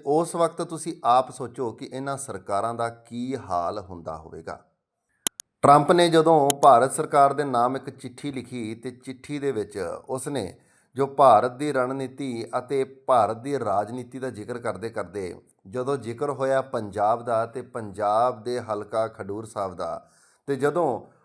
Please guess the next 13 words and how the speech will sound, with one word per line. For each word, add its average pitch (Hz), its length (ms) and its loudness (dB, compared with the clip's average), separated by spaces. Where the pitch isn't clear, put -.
ਹਲਕਾ 165 260 2
ਖਡੂਰ 156 380 -8
ਸਾਹਿਬ 180 240 0
ਦਾ 175 100 0
ਜ਼ਿਕਰ 147 340 -6
ਹੋਇਆ 135 240 -4
ਤੇ 135 180 -6
ਉਸ 117 400 -6
ਵਕਤ 104 480 -10
ਕੀ 107 260 -16
ਹੋਇਆ 92 280 -10
ਕਿ 95 160 -18
ਜਦੋਂ 98 200 -10